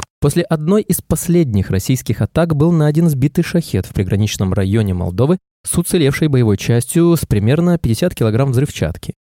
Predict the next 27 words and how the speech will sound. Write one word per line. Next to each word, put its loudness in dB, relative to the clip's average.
Сотрудники -2
взрывотехнического -2
отдела -2
М 0
В -2
Д 0
обезвредили 2
и 2
собрали 0
все 0
обломки 0
беспилотника. -2
В -8
ближайшее 0
время 2
саперы 0
в 2
безопасных 0
условиях 0
взорвут 0
боевую 0
часть. -6
Беспилотник -2
обнаружили 4
возле 2
села 0
Этулия 0